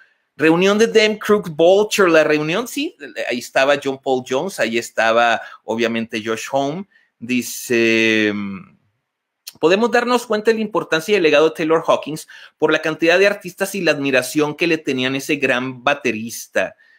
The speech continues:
Dice, "Paul McCartney va a subir en sus redes el concierto." Ah, qué chingón. Pues entonces, bueno, ahí está la opción. Además,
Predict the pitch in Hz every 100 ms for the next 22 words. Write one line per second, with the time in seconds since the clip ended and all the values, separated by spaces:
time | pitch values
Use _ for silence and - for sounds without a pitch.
0 | _ _ 101 117 110 - - 117 110 107
1 | 104 104 101 98 95 95 _ _ _ 196
2 | 220 247 - 220 240 180 156 156 175 165
3 | 175 165 135 135 139 147 - 113 107 135
4 | 127 123 143 214 - - 185 175 294 -
5 | 147 117 135 139 139 127 113 113 - 139
6 | 123 - 202 131 110 117 -